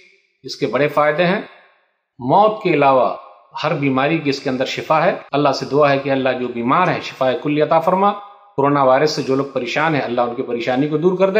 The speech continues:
ایک اہم بات یہ بتا دوں، کوئی بھی چیز استعمال کرنے سے پہلے ماہر ڈاکٹر سے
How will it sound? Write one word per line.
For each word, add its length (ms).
ایک 240
اہم 180
بات 240
یہ 80
بتا 280
دوں، 160
کوئی 320
بھی 140
چیز 240
استعمال 440
کرنے 260
سے 140
پہلے 280
ماہر 320
ڈاکٹر 380
سے 140